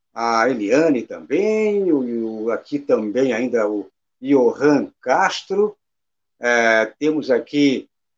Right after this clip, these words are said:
o, como o Jonas falou, o Birajara Vidal. Entrevistamos o Birajara Vidal, que é candidato também pelo P T de Valparaíso. Então, um abraço para o Birajara.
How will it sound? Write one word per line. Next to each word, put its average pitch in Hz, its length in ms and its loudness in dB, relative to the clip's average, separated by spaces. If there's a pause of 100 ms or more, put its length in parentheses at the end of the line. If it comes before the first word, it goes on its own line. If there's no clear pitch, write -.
(200)
o, 110 140 -12
como 139 240 -4
o 113 60 -4
Jonas 127 320 -2
falou, 127 340 -4
o - 40 -10
Birajara 127 540 0
Vidal. 160 480 -4
Entrevistamos 143 1000 -4
o 120 80 -10
Birajara 123 560 -4
Vidal, 98 480 -10
que 117 160 -8
é 190 200 -4 (160)
candidato 131 680 -6 (260)
também 123 380 -6
pelo 113 220 -6
P 95 280 -14
T 117 260 -6 (640)
de 120 140 -10
Valparaíso. 147 1120 -4
Então, 127 280 -10
um 113 60 -6
abraço 113 560 -4
para 117 200 -6
o 110 120 -6
Birajara. 139 800 -2